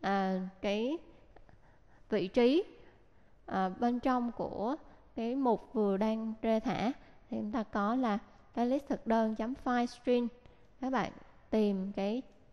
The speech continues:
truyền vào cái nội dung của cái mục đang rê thả. Thì nó nhờ cái file string này, nó sẽ đi tìm cho chúng ta cái vị trí tương ứng của cái mục chọn.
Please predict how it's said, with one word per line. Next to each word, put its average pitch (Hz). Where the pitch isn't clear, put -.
truyền 214
vào 202
cái 196
nội 226
dung 233
của -
cái 240
mục 240
đang 214
rê 220
thả. 220
Thì 214
nó 233
nhờ 226
cái 240
file 254
string 247
này, 214
nó 247
sẽ 247
đi 226
tìm 202
cho 214
chúng 226
ta 220
cái 247
vị 214
trí 208
tương 214
ứng 208
của 170
cái 247
mục 233
chọn. 175